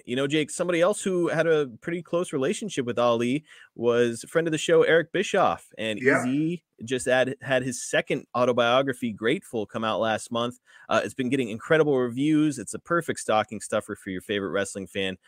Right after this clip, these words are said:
Speaker 1: So go and get your copy of Grateful now on Amazon or at bischoffbook dot com. If you have a question for Jake, you can ask it on Twitter at Snake Pit Pod.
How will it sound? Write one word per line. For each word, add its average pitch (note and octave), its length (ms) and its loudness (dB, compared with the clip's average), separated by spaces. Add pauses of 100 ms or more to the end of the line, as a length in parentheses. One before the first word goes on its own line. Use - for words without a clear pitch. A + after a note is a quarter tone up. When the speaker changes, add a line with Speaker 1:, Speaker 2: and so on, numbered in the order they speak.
(120)
Speaker 1:
So - 120 -8
go C#3+ 120 4
and D3+ 100 0
get D3 100 0
your B2+ 120 -4
copy C3 340 2
of G2+ 160 -2
Grateful A#2 680 -2 (100)
now A2+ 380 0
on F#2+ 200 -8
Amazon A2+ 640 -4
or A2 140 2
at G2+ 240 0
bischoffbook G#2+ 680 -2 (280)
dot G2+ 300 0
com. A#2 400 -4 (300)
If B2 120 -8
you G3 60 2
have A3 80 0
a F#3 60 -8
question F#3 320 -2
for D3 120 -6
Jake, E3 320 -2
you C3 80 -4
can C#3+ 140 0
ask D3 240 -4
it C#3 60 -2
on C3 120 -4
Twitter D#3 360 0
at A2+ 280 -2
Snake F3 360 -6
Pit - 200 -4
Pod. F#2 320 -2